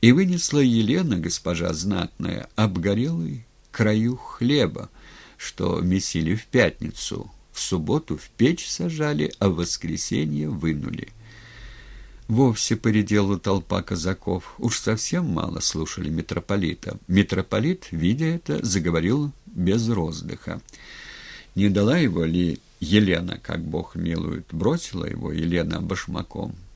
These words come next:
с ноги правая? «Вот вам, убогие, какой это Бог у вас, что прокормить не может своих слуг при себе, а шлёт их ко мне?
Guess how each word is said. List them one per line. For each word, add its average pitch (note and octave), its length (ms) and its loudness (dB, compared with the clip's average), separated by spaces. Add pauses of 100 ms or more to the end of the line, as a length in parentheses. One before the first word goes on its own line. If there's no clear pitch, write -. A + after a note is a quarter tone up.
(240)
с - 160 -6
ноги E2+ 300 0
правая? E2 600 -4 (520)
«Вот D3+ 300 0
вам, G2 260 -2
убогие, E2+ 640 -2 (260)
какой D3+ 360 0
это B2+ 160 2
Бог A#2+ 320 0
у A#2+ 60 -2
вас, G#2 220 0
что - 260 -8
прокормить G#2+ 680 0
не F#2+ 100 0
может G2 380 0
своих G2+ 380 0
слуг A2+ 440 -2
при A2 160 -2
себе, F2+ 480 0 (440)
а F#2 80 -2
шлёт F#2+ 380 0
их - 240 -4
ко G2+ 140 0
мне? A#2 380 4